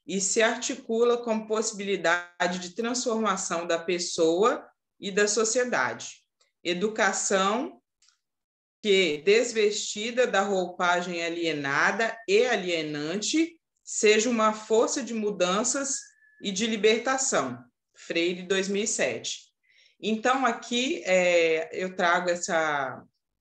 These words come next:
essa fala aqui, né? É, onde Freire fala de uma educação libertadora, né?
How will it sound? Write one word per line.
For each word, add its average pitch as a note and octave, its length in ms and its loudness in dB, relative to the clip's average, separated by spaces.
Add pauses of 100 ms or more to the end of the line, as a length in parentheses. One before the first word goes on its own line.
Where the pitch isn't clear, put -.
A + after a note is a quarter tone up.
(340)
essa C#3+ 920 -4
fala D#3+ 440 2
aqui, F#3 360 -6
né? A#3 400 -2 (520)
É, D#3 480 4
onde G3+ 360 -2
Freire G#3 600 0 (400)
fala B3 360 4
de A#3 120 -2
uma B3+ 180 2
educação B3+ 640 0
libertadora, A#3+ 1000 2
né? G#3+ 360 -6